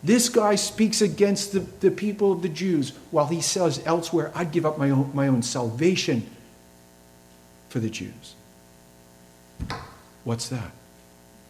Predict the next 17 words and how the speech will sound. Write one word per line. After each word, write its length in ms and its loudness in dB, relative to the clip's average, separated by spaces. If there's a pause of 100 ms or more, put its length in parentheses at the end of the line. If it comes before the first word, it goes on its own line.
(300)
They're 180 -4
bearing 500 -2
false 560 -8
witness. 680 -2 (840)
Beloved, 500 2
when 300 6
we're 200 8
being 220 4
opposed 440 2
for, 220 2
for 200 -4
the 80 0
Lord 220 0
Jesus 420 -2
Christ's 420 -8
sake, 360 -8 (640)
it's 180 -2